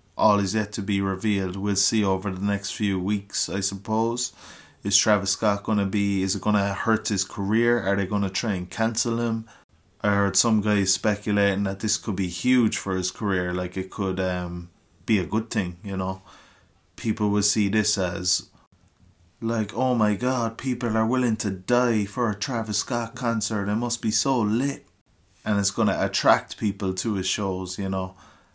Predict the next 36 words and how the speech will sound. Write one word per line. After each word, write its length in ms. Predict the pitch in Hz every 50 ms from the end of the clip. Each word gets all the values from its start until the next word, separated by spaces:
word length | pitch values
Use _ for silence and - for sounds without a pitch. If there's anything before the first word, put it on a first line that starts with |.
| _ _ _ _ _ _ _ -
But 140 | - 107 -
then 180 | - 107 104 101
again, 480 | 98 95 101 101 98 95 95 92 - - _ _ _ _ _ _ - - _ _ _ _ _ _ _ _ _ _ _ _ _ -
but 120 | 104 -
then 180 | 110 113 110 104
the 80 | 101
flip 320 | 92 - - 107 101 - -
side 220 | - 104 101 98
of 60 | 95
that, 200 | 104 117 117 104
I 80 | 101 95
suppose, 460 | 95 - - - 104 98 92 90 -
they 100 | 101 95
took 320 | 95 - - 107 92 -
him 140 | 107 104 104
off 280 | 101 98 95 90 - -
Fortnite, 600 | - 110 107 98 67 73 90 92 92 90 90 -
so 400 | - - 101 92 87 82 80 - - _ _ _ _
who 160 | - - 143 139
knows? 540 | 139 135 131 120 113 110 104 - - - 110 104 - _ -
It's 180 | - 117 - -
too 220 | - - 143 123
fresh 480 | 113 - - 120 117 113 107 101 - -
and 260 | 71 76 104 95 95
new. 320 | 104 113 113 104 95 92 110
We're 240 | 120 - - 104 104
gonna 180 | 98 110 110 104
have 220 | 104 101 98 -
to 80 | 107 104
wait 200 | 107 104 104 69
and 120 | 82 95
see 240 | - - 113 107 104
what 160 | 101 98 95
happens 440 | 98 90 87 - - 92 92 87 90
with 180 | 95 90 92
this. 400 | - 104 101 92 - - - -